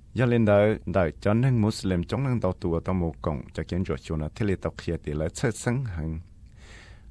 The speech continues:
Vì đó có thể tê chân thôi sao sự nó tao kia cho tê sao sự chỉ rong cho lại là giờ chỉ kia khó chăng. Thiết chừng tao mua cái phái chạy cho Australia cho cái chừng chưa cụ sáng là giờ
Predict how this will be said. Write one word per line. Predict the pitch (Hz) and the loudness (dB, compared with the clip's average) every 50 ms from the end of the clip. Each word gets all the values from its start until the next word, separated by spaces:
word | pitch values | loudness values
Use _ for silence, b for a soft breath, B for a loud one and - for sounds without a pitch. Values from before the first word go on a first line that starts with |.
| B - - - | B -20 -12 -8
Vì | 80 80 | -8 -6
đó | - - - | -6 -4 -6
có | 90 | -6
thể | - - 87 - - | -4 -4 -6 -4 -2
tê | 123 117 | -2 -2
chân | - - - 110 101 | -2 -2 -2 -2 -2
thôi | - 95 90 | 0 -2 -4
sao | - 104 | -4 -6
sự | 95 - - 82 69 | -8 -4 -6 -4 -4
nó | 82 85 85 | -2 -4 -4
tao | - - 90 82 - - | -2 -2 -2 -2 -2 -10
kia | - - - 95 92 92 87 - | -14 -6 -2 0 2 2 0 0
cho | - - 95 | -4 -6 -6
tê | - 107 104 | -4 -6 -6
sao | - - 85 | -6 -6 -8
sự | - - 82 69 - | -6 -6 -6 -6 -6
chỉ | - - 71 69 | -8 -10 -8 -6
rong | 73 85 85 80 | -4 -4 -4 -4
cho | - - - 82 | -6 -6 -8 -6
lại | 76 71 71 71 73 71 - - | -6 -4 -6 -6 -6 -8 -10 -6
là | - 87 | -2 0
giờ | 87 92 92 - | 0 0 0 -2
chỉ | - 87 - | -4 -8 -8
kia | - - 92 82 | -4 -4 -4 -4
khó | - - 82 - - | -4 -6 -8 -8 -6
chăng. | - 104 107 117 117 - - - - - - - - B B B B B B B B B B B B B B - | -4 -4 -4 -4 -6 -8 -14 -20 -20 -20 -20 -20 -20 B B B B B B B B B B B B B B -2
Thiết | - 165 165 | -2 -2 0
chừng | - - 107 95 - - - | 2 0 0 0 -2 0 0
tao | 107 113 113 | 2 4 4
mua | 120 139 131 - | 4 2 0 0
cái | - 98 101 | 0 -2 -2
phái | - - - - 120 139 - - - | -2 -4 -4 -4 -4 -4 -4 -8 -6
chạy | - 85 80 78 73 71 67 - - | -2 0 0 0 -2 -4 -8 -10 -6
cho | - - | -4 -4
Australia | 73 82 - - 78 76 73 | -4 -4 -4 -6 -6 -6 -4
cho | - 78 73 - | -6 -8 -8 -6
cái | - 73 78 | -6 -6 -6
chừng | - - 110 101 - | -4 -4 -6 -4 -4
chưa | - 107 95 | -6 -8 -8
cụ | - - - - | -6 -8 -10 -10
sáng | - - - - 98 101 107 101 - - - | -10 -10 -8 -6 -6 -6 -6 -10 -14 -14 -12
là | 76 76 | -10 -6
giờ | 76 82 82 82 | -4 -4 -4 -4